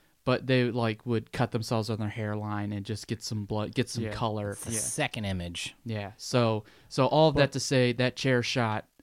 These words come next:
Speaker 1: itself is what caused him to
Speaker 2: Right.
Speaker 1: bleed, and that Eddie, you said Eddie Guerrero chair shot to the
Speaker 2: Yeah.
Speaker 1: head, and it reminded
Speaker 2: Yeah,
Speaker 1: me of that.
Speaker 2: and, and honestly, it was years of drug abuse
Speaker 1: Yeah.
Speaker 2: that he, he just broke his body down. Um, years of just physical
Speaker 1: Steroid use.
Speaker 2: steroid use, physical abuse in the ring.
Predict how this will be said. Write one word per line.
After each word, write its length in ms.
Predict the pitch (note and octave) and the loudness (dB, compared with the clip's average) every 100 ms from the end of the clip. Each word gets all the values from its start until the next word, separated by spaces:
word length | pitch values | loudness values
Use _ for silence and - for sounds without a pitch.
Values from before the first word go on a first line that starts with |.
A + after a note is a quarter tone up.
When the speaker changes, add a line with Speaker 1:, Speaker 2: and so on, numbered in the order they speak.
| - | -2
Speaker 1:
itself 640 | C3+ - C3+ B2+ A2+ A#2+ | 0 0 2 2 2 -2
is 160 | A#2 | -2
what 220 | A2+ A2+ G#2+ | 0 -2 -2
caused 340 | - A2+ G#2+ - | -2 -2 -2 -4
him 100 | A2+ | -4
to 80 | |
Speaker 2:
Right. 360 | B2 B2+ A2 A2 | 2 2 2 -2
Speaker 1:
bleed, 60 | - | -4
and 300 | A#2+ A2 G#2+ - | -2 -2 -4 -4
that 180 | A#2+ G#2+ | -2 -2
Eddie, 180 | C3 A#2 | -2 -2
you 140 | A#2 A#2 | -2 -4
said 240 | - A2+ | -2 0
Eddie 160 | A#2 A2 | 0 -2
Guerrero 320 | A2 A2 G#2 | -4 -6 -6
chair 320 | G2+ A#2 G#2+ | -8 -8 -6
shot 300 | G#2+ A2 G2+ | -6 -8 -4
to 80 | C3+ | 2
the 60 | C#3 | 4
Speaker 2:
Yeah. 160 | A#2+ | 4
Speaker 1:
head, 80 | G2+ | 0
and 80 | G#2 | -4
it 80 | - | -6
reminded 280 | A2 G#2+ D3 | -4 2 4
Speaker 2:
Yeah, 120 | B2 | 4
Speaker 1:
me 60 | G2+ | 2
of 60 | |
that. 80 | - | 2
Speaker 2:
and, 180 | D3+ D3 | 2 4
and 200 | - D#3 | 2 4
honestly, 500 | - F3+ E3+ - C#3 | 4 4 4 2 0
it 60 | D3+ | 2
was 260 | D3+ C3+ A#2 | 2 2 0
years 360 | B2+ C#3 B2 | 4 4 4
of 100 | A#2+ | 0
drug 300 | G#2 A#2+ A2+ | 0 0 2
abuse 560 | A2+ A#2+ A#2+ A#2+ - - - | 2 2 2 2 -4 -10 -14
Speaker 1:
Yeah. 160 | D#3 G#2+ | -14 -4
Speaker 2:
that 200 | A#2 B2 A#2 | 2 2 2
he, 220 | B2 A#2 | 2 2
he 260 | A2+ A#2 | 2 0
just 220 | A2+ A#2+ - _ | 0 -2 -2 _
broke 200 | - A#2 | 0 2
his 120 | A#2 | 0
body 260 | G#2 A#2+ A#2 | 0 2 2
down. 480 | A2+ A2 A2+ A2+ A2+ | 0 0 2 0 0
Um, 300 | B2+ A#2 A2+ | 0 2 0
years 340 | A2+ C3+ C#3+ A#2+ | 4 6 6 4
of 100 | A2+ | 2
just 300 | C3+ A#2+ - | 2 0 2
physical 280 | B2+ A#2 A#2 | 0 2 2
Speaker 1:
Steroid 220 | A#2+ A#2 | 2 2
use. 220 | A#2+ B2 | -2 0
Speaker 2:
steroid 480 | B2+ B2 B2 B2 A#2 | 4 4 6 4 4
use, 240 | A#2+ A#2 | 0 0
physical 420 | - C3 A2+ A#2+ | -2 -2 -2 -2
abuse 320 | A#2+ A#2 A#2 - | 0 0 -2 -4
in 80 | |
the 80 | A2+ | -4
ring. 380 | A2 A#2 A#2+ A2+ | -2 0 0 -2